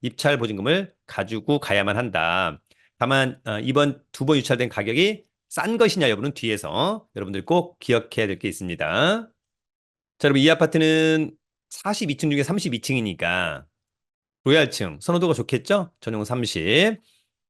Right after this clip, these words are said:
자, 중요한 것은 이 사건 말소 기준 권리는 하나은행의 근저당권이에요. 근데 하나은행의 근저당권 날짜보다 전입신고가 먼저 된 제삼 자가 있다. 어, 문제는 이제 이 사람이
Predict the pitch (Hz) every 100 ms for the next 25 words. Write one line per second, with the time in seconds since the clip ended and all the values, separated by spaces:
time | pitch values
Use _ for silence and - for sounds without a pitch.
0 | _ _ _ _ _ - 123 165 170 170
1 | 175 165 143 175 170 147 117 135 160 156
2 | 147 139 - 214 247 254 220 143 131 127
3 | 135 127 127 110 90 85 101 101 78 -
4 | 131 139 196 208 - - - 208 220 220
5 | 180 156 156 160 147 131 131 117 135 131
6 | 131 - _ _ 98 117 120 131 113 92
7 | 95 95 76 _ _ _ _ _ - 127
8 | 160 160 170 156 147 139 113 117 117 113
9 | 120 160 156 - 113 120 113 95 82 -
10 | 80 113 180 214 _ _ _ - 117 113
11 | 127 165 160 131 165 156 160 156 202 240